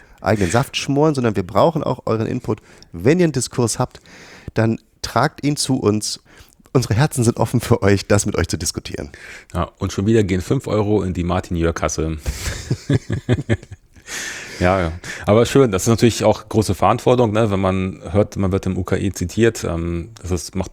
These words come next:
Speaker 2: mich auch persönlich ein bisschen stolz oder wie sagen, das ist ein bisschen Bauchpinselei auch, wenn man so möchte. Birgt natürlich auch eine Verantwortung, wie schon gerade angesprochen. Und man muss halt immer seine lokalen Gegebenheiten kennen und man kann unsere Anregungen mitnehmen, sie diskutieren, aber am Ende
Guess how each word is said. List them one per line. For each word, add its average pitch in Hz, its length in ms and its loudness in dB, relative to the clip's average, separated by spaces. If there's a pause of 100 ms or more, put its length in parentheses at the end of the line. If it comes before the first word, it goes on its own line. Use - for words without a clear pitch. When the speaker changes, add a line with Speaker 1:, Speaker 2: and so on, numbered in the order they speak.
(160)
Speaker 2:
mich 90 240 -4
auch 85 100 -6
persönlich 85 260 -4
ein - 20 -20
bisschen 82 420 -8
stolz - 320 -2
oder 82 240 0
wie 80 60 -4
sagen, 80 180 -4
das 80 100 -8
ist - 20 -20
ein - 40 -12
bisschen 87 220 -4
Bauchpinselei 95 580 2
auch, 127 160 -2
wenn 113 80 -6
man 110 140 -2
so 107 80 -2
möchte. 110 340 2 (520)
Birgt 92 200 0
natürlich 92 320 -2
auch - 300 -2
eine 90 100 -6
Verantwortung, 95 460 -4
wie 92 240 -2
schon 87 260 -6
gerade 87 180 0
angesprochen. 90 540 -4
Und 78 340 -6 (500)
man 92 100 2
muss 110 140 4
halt 104 120 4
immer 101 160 4
seine 92 380 2
lokalen 120 500 4
Gegebenheiten 98 540 2
kennen 113 440 2
und 85 540 -4
man 85 140 -4
kann 90 320 -2
unsere 104 320 2
Anregungen 92 480 0
mitnehmen, 110 540 0
sie - 100 -4
diskutieren, 92 640 0
aber 82 280 0
am 85 100 -2
Ende 90 480 2